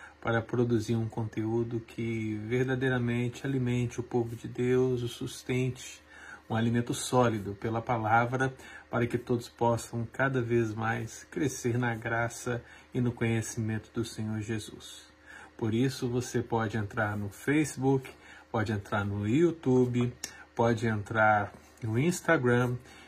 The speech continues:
e a novidade agora no seu Spotify e pesquisar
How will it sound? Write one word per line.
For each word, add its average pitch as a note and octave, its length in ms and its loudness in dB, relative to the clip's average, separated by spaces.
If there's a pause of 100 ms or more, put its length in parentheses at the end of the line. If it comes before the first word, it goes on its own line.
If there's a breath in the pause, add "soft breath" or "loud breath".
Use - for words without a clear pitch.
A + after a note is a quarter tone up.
(140 loud breath)
e A#2+ 120 4
a A#2 80 4
novidade A2+ 640 2
agora G#2+ 480 -2 (140)
no A#2 80 -4
seu A2 260 -2
Spotify B2 960 2 (360 loud breath)
e C3 60 -2
pesquisar A#2 960 2